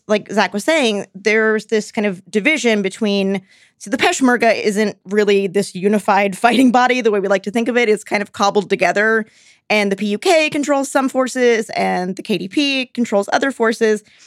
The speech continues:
They were all in Kirkuk. And as far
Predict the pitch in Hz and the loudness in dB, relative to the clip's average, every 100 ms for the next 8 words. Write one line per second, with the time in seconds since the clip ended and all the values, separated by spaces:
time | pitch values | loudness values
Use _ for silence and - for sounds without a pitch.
0 | - _ - 269 294 320 320 277 233 - | -20 _ 0 2 4 4 2 0 -4 0
1 | 180 - - _ _ _ _ 220 233 233 | -2 -2 -10 _ _ _ _ 0 2 2
2 | 226 226 _ _ _ _ _ - 349 - | 0 -4 _ _ _ _ _ -2 -2 -2
3 | 554 | 0